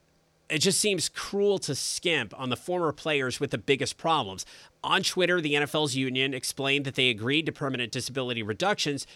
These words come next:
to get a boost in pension benefits, which they say will allow more people to qualify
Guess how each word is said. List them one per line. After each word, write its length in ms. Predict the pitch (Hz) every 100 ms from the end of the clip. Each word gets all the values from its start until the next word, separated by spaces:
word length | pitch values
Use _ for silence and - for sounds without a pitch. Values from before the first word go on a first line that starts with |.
| _
to 80 | 143
get 120 | 143
a 60 | 123
boost 440 | 95 156 160 -
in 180 | - 135
pension 540 | - - 147 - 123
benefits, 640 | 101 135 151 147 123 110 -
which 180 | 120 -
they 140 | 131
say 340 | 135 131 117 110 - - -
will 260 | 139 143
allow 420 | 143 131 127 127 - _ _
more 440 | 131 135 156 175 156
people 580 | - - 214 160 131
to 120 | 113 123
qualify 960 | - - 214 214 131 - 104 95 95